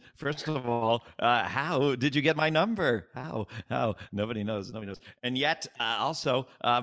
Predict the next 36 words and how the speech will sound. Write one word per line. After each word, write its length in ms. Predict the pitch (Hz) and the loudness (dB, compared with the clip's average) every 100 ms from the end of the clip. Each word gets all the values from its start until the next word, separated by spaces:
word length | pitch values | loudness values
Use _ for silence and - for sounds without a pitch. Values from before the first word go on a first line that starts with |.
| 107 | 2
but 260 | 156 160 - - - | 0 0 -2 -12 -4
I'm 240 | 143 147 | 0 2
eating 280 | 156 165 208 | 4 4 4
dinner. 360 | 160 170 135 156 - | 2 2 2 0 -4
Uh, 240 | - 127 120 | 2 4 6
I'd 220 | - 135 | 4 2
love, 420 | 123 147 196 139 - - | 4 4 4 2 -6 -2
love 360 | 151 147 170 185 | 2 6 6 6
to 140 | 175 | 6
engage, 580 | 156 147 160 143 131 113 - - | 6 6 6 6 4 -4 -10 -2
uh, 280 | 107 135 131 | 2 2 4
with 160 | 135 | 4
what 180 | 110 143 | 4 2
you're 120 | 135 | 2
trying 220 | 123 131 127 | 2 2 4
to 80 | |
sell. 380 | 113 139 131 127 - - | 4 4 6 4 2 0
Uh, 80 | |
but, 420 | 147 110 170 175 - - | 0 4 4 2 -4 0
uh, 500 | 165 151 147 147 147 | 4 4 4 2 0
this 380 | 135 147 165 - - | 2 4 4 0 -4
steak 640 | - - - 156 175 - - - | 0 2 6 6 6 2 -10 -4
is, 360 | - 117 104 - - | 2 4 2 -4 -2
is 360 | 120 113 92 - | 2 4 2 -4
far 480 | - 110 127 117 | -2 2 4 4
too 240 | 104 - 123 | 2 -2 -2
delicious, 840 | 101 98 131 98 90 92 - - - - - | 0 0 0 -2 -2 -2 -6 -10 -12 -10 2
uh, 160 | 104 98 | 4 4
for 220 | 90 95 | 2 2
me 140 | 98 | 2
to 80 | 98 | 2
interrupt. 720 | 95 95 92 98 98 - - - - | 0 0 0 0 0 -6 -14 -20 -12
Yes, 540 | - 92 101 92 82 71 | -4 -2 0 -2 -4 -4
yes, 240 | 90 82 | -4 -4
yes, 260 | 85 82 92 | -6 -6 -8
yes. 280 | 87 90 | -8 -8